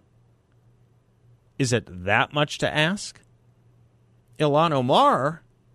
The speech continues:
is talking about the tens of thousands that are being killed. There aren't that number. That's not even Hamas's number, as I said. She is lying to you.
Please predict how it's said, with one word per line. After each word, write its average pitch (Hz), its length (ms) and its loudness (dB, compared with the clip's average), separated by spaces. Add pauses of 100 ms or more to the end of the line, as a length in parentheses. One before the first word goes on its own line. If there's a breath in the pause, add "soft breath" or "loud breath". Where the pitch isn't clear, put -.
(1000)
is - 180 -12
talking 143 420 -2
about 131 340 0
the 113 80 -8
tens 175 400 -2
of 143 120 -4
thousands 156 600 0
that 147 160 -2
are 143 60 0
being 139 340 -4
killed. - 560 -4
There 139 180 2
aren't 143 320 -2
that 151 220 2 (880)
number. 254 460 -2 (100)
That's - 240 -4
not 135 180 2
even 156 200 -2
Hamas's 185 600 0
number, 90 320 -8
as 101 220 -4
I 85 120 -6
said. - 400 -12 (680)
She 135 280 0
is 151 160 0
lying 196 400 2
to - 140 -14
you. - 200 -18